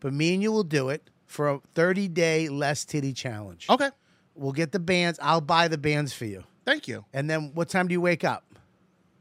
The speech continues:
Speaker 2: I do Real Ass Podcast at eleven A M, so I'll get up.
Speaker 1: So, so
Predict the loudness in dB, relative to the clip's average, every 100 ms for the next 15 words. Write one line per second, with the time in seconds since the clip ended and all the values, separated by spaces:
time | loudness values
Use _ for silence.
0 | _ 2 2 -2 -2 0 0 0 0 0
1 | 0 -2 -2 -6 -4 -4 -4 -4 -4 -6
2 | -10 -6 -4 -4 -2 -4 -4